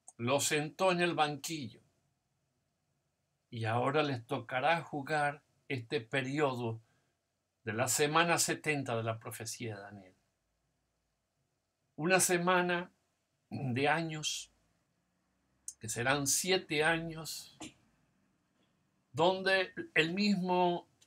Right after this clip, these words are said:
pueblo judío hará pacto con el anticristo,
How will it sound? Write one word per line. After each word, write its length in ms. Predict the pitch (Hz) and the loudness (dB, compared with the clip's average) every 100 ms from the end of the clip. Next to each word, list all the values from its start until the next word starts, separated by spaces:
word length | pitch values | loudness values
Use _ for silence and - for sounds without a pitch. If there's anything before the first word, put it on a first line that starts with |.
| - - | -10 2
pueblo 340 | 180 175 170 | 4 6 2
judío 680 | - 165 180 185 139 120 113 _ _ _ - | 0 -4 -2 -2 -2 -4 -8 _ _ _ 0
hará 380 | 135 165 151 - | 6 6 6 4
pacto 460 | 160 135 - 127 | 2 2 -6 -6
con 160 | 123 123 | -4 -4
el 100 | 120 | -2
anticristo, 640 | 113 113 113 - 110 - | -2 -4 -10 -16 -20 -20